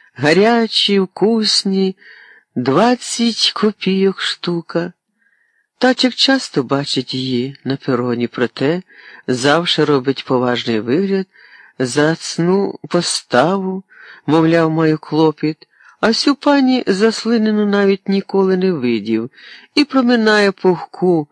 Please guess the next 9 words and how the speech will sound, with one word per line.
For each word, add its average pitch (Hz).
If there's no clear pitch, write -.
кобітулю 156
вельми 147
форсованим 131
кроком 139
уміє. 127
Він 151
знає, 156
що -
чебуреки 123